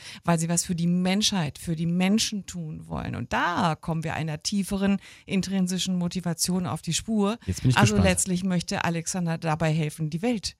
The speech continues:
Speaker 1: zu erhalten oder sie zu retten
Speaker 2: Und,
Speaker 1: quasi.
Speaker 2: und, und diese intrinsische Motivation, verrat es unseren Hörern, nennt man wie?
Speaker 1: Liebe.
Speaker 2: Wow.
Speaker 1: Ja.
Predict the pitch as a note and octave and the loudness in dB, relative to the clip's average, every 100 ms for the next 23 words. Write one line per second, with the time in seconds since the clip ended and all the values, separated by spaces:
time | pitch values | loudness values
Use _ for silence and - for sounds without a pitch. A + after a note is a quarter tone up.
0 | _ - F3 D#3 - D#3 D3+ D3 C#3+ C#3+ | _ -6 -4 -6 -4 -2 0 0 0 -6
1 | - D#3+ D#3 D3 D3+ _ _ - F3+ F3 | -4 -2 -2 -2 -6 _ _ -6 -6 -2
2 | F#3+ - C#3+ - _ A#2+ C3 B2+ A#2+ A#2+ | -4 -4 -8 -8 _ 4 6 2 0 4
3 | A#2+ B2 A#2 A#2+ A#2 - D3+ C#3 B2+ A#2+ | 2 4 4 4 2 2 2 4 4 2
4 | A2+ G#2 - D#3 G3 - G2+ A2 - C#3+ | 2 2 4 4 4 2 2 2 0 0
5 | C3 B2+ C3 C3+ E3 B2 B2 A#2 G2+ A2 | 6 6 6 4 2 4 4 4 2 0
6 | - _ _ _ _ - F3 D#3 F3 B3+ | -4 _ _ _ _ -8 -4 -4 -4 -8
7 | _ _ _ _ _ E2+ E2 A#1+ - _ | _ _ _ _ _ -4 -2 -4 -14 _
8 | _ _ _ - C4+ D3 | _ _ _ 2 4 4